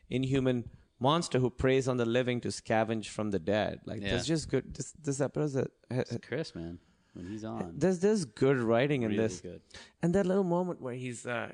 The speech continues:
Speaker 1: doing the interview, he's interviewing for the job, and he guesses the lipstick color,
Speaker 2: Yeah.
Speaker 1: and she's, like, kinda,
Speaker 2: Yeah.
Speaker 1: like, into him.
Speaker 2: She's like, "I'm gonna attach a note."
Speaker 1: Yeah. So fucking creepy
Speaker 2: Yeah.
Speaker 1: that the, that this guy is so into makeup
Speaker 2: Especially
Speaker 1: that he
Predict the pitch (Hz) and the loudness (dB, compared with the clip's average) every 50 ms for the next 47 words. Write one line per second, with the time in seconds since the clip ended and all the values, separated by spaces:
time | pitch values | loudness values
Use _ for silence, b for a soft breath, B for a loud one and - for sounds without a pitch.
0 | - - 135 131 127 123 123 113 113 113 110 104 - - 135 147 143 131 110 101 | -10 -8 -6 -6 -4 -6 -6 -8 -6 -6 -8 -8 -8 -8 -6 -4 -4 -6 -6 -6
1 | 98 92 101 107 104 110 113 117 113 104 110 107 107 - - - 104 - - 117 | -8 -8 -8 -8 -8 -6 -6 -6 -6 -6 -6 -8 -8 -8 -10 -10 -10 -6 -6 -4
2 | 123 120 117 110 110 110 104 - _ _ - - 101 - - 127 110 - - 101 | -4 -4 -4 -6 -6 -6 -8 -10 _ _ -4 -4 -2 -2 -4 -6 -6 0 2 2
3 | 101 98 95 B B B B B B B B _ _ - 117 - - - 151 151 | 2 2 0 B B B B B B B B _ _ -6 -6 -4 -2 -2 -2 -2
4 | - - 170 170 175 185 185 101 - 131 123 - - 131 123 120 123 120 117 - | 0 0 2 2 2 2 2 2 0 -2 -2 -4 -6 -6 -4 -2 -2 -2 -2 -4
5 | - 117 120 120 120 117 101 117 113 110 - - - 120 127 131 131 165 180 190 | -4 -4 -2 0 0 0 2 2 0 -2 -2 -2 0 0 2 4 4 4 4 4
6 | 202 208 214 202 - b b b b b b b b b b _ - - - 101 | 4 2 0 -2 -4 b b b b b b b b b b _ -20 -16 -14 -12
7 | 90 87 101 92 92 - 117 143 131 110 101 - - - 117 127 - - 85 80 | -10 -8 -8 -8 -8 -6 -6 -6 -4 -6 -6 -8 -8 -12 -12 -12 -12 -14 -12 -10
8 | 82 95 113 90 - - _ _ - 175 185 226 254 277 302 269 190 156 135 110 | -8 -6 -6 -6 -8 -10 _ _ -2 2 2 4 4 4 2 2 0 -2 -4 -6
9 | b b b b b b b b - - - 190 202 185 - - 214 202 208 208 | b b b b b b b b -14 -8 -4 -4 -4 -2 -2 -2 -2 0 0 0
10 | 185 - 180 196 202 233 233 - - 156 139 120 110 117 - - - - 139 - | 0 2 2 4 4 4 2 2 2 2 2 2 0 -2 -6 -4 -2 -2 -2 -2
11 | - - - - - - - - - - - - 143 139 185 180 143 - 175 175 | -4 -8 -10 -10 -10 -14 -20 -20 -20 -20 -20 -20 -10 -6 -4 -4 -4 -4 -4 -4
12 | 175 - - 165 165 151 139 131 - - - - 135 139 143 127 120 127 127 131 | -4 -2 0 0 0 0 0 0 0 0 0 0 2 2 2 2 2 0 -2 -2
13 | 120 120 107 104 107 113 - - 104 87 - 101 98 107 95 | -2 -2 0 0 -2 -2 0 -2 -2 0 0 2 2 2 0